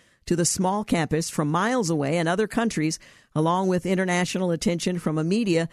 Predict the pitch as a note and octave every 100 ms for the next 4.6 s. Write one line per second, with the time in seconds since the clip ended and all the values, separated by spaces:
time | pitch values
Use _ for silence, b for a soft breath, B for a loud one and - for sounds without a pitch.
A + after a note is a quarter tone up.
0 | B B B - A#3+ C4 D4 G3+ G3 G#3
1 | F3 A3 - B2 E3+ - A3 A3+ - E3+
2 | D#3 D#3 E3 F#3+ G3+ A3 A3+ G#3 G3+ E3+
3 | E3 D#3+ - - F3 F3+ F3 E3+ D#3+ D3
4 | E3 E3+ F3+ E3 D3+ C#3